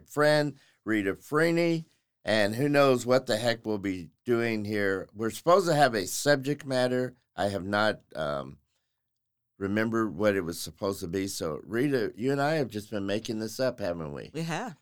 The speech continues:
Speaker 2: It's been great, though. It's been
Speaker 1: <laughs> It
Speaker 2: great.
Speaker 1: ha-, it
Speaker 2: Yes.
Speaker 1: has been great.
Speaker 2: Yes.
Speaker 1: And so we talked a little bit, uh, last hour. Uh, before, I know there's a couple of questions you wanna ask. Could I ask one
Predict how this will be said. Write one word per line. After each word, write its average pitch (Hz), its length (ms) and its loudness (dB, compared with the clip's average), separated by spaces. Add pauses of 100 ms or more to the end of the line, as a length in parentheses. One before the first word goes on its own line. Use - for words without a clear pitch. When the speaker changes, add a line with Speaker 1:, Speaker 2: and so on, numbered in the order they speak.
(120)
Speaker 2:
It's - 160 -12
been 156 160 4
great, 165 320 4
though. 151 220 4
It's 110 120 0
been 202 120 0
Speaker 1:
<laughs> - 0 -
It 247 60 -4
Speaker 2:
great. 170 180 8
Speaker 1:
ha-, 190 200 6
it 170 100 -2
Speaker 2:
Yes. 185 340 4
Speaker 1:
has 180 300 8
been 139 260 4
great. 95 260 4
Speaker 2:
Yes. - 540 -2
Speaker 1:
And 101 200 0
so 104 420 4
we 107 180 0
talked 120 440 2
a 107 80 2
little 110 240 0
bit, 101 440 0
uh, 73 280 -4 (380)
last 110 420 2
hour. 110 560 2 (680)
Uh, 85 60 -14 (340)
before, 160 640 6 (280)
I 104 100 0
know 120 200 2
there's 107 400 -2
a 90 80 -6
couple 117 300 -4
of 101 80 -10
questions 90 540 -2
you 95 60 -4
wanna 80 240 -2
ask. 64 200 -8
Could 104 140 -2
I 113 40 6
ask 127 300 2
one 104 440 -2